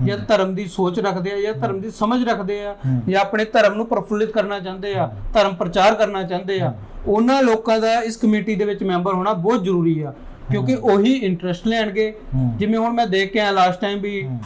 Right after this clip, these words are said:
Speaker 1: ਮੈਨੇਜਮੈਂਟ ਦੀ ਕਮੀ ਕਰਕੇ ਵੀ ਉੱਥੇ ਦੀ ਵਿਵਸਥਾ ਸਹੀ ਨਹੀਂ ਹੈ।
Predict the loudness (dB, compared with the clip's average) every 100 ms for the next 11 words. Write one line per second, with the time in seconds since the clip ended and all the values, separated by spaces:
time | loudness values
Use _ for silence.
0 | -4 0 0 2 2 2 2 0 -4 -16
1 | -14 0 2 4 2 2 0 0 0 -4
2 | -4 -10 -16 -4 -2 0 0 -2 0 0
3 | 0 -2 0 0 0 0 4 6 6 2
4 | -2